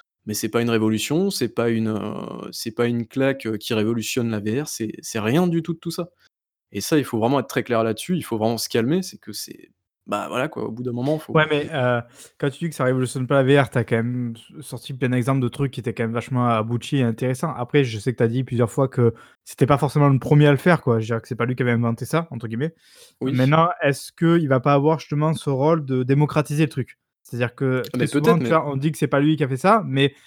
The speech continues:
Speaker 2: si, heu, celui qui a fait ça, c'est un jeu obscur de niche auquel personne ne jouera jamais, c'est un peu plus compliqué de le dé-,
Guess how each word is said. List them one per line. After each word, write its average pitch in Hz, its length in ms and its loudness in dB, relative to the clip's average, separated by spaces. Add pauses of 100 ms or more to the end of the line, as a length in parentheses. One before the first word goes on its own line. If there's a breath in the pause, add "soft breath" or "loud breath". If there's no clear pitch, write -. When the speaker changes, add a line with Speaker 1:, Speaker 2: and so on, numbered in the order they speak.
(120)
Speaker 2:
si, 175 360 2
heu, 147 360 6
celui 160 240 0
qui 165 80 2
a 156 40 4
fait 160 120 0
ça, 170 160 -2
c'est 143 120 -6
un 135 60 -2
jeu 131 140 0
obscur 139 280 -4
de 139 80 -2
niche 147 300 -6
auquel 131 260 -8
personne 139 280 -10
ne 139 100 -6
jouera 127 200 0
jamais, 143 280 -2 (500 soft breath)
c'est - 180 -4
un 110 40 -2
peu 120 160 -8
plus 120 100 -14
compliqué 127 340 -6
de 139 60 -8
le 127 60 -4
dé-, 127 100 -6